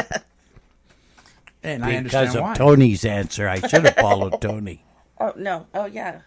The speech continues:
Speaker 3: Well.
Speaker 2: Okay, go ahead. I'm sorry.
Speaker 1: <laughs> That's okay. All right. Number, <laughs> number two. In the late nineteen twenties,
Speaker 3: Oh, Lord.
Speaker 1: who arranged two hundred golf ba-, golf balls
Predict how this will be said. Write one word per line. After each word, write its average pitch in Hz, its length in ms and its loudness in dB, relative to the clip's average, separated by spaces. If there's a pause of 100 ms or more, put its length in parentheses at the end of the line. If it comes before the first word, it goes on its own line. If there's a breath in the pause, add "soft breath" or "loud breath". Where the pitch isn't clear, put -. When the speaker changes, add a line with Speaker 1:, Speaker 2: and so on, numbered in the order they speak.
(160)
Speaker 3:
Well. 160 200 -10 (140)
Speaker 2:
Okay, 120 260 -6
go 131 180 -2
ahead. 104 240 -4
I'm 104 220 -8
sorry. - 240 -8
Speaker 1:
<laughs> - 60 -8
That's 202 240 -2
okay. 247 500 -2
All 170 80 2
right. 175 140 0
Number, 226 400 -4
<laughs> - 20 -20
number 247 220 -4
two. 190 220 -6
In 214 200 -4
the 208 100 -2
late 233 300 -6
nineteen 202 520 -8
twenties, 160 720 -8
Speaker 3:
Oh, 196 60 -16
Lord. 151 320 -20 (480)
Speaker 1:
who 349 280 2
arranged 190 680 -2 (120)
two 302 220 0
hundred 208 460 -2
golf 185 360 -2
ba-, 143 120 -6 (160)
golf 220 400 0
balls 117 520 -8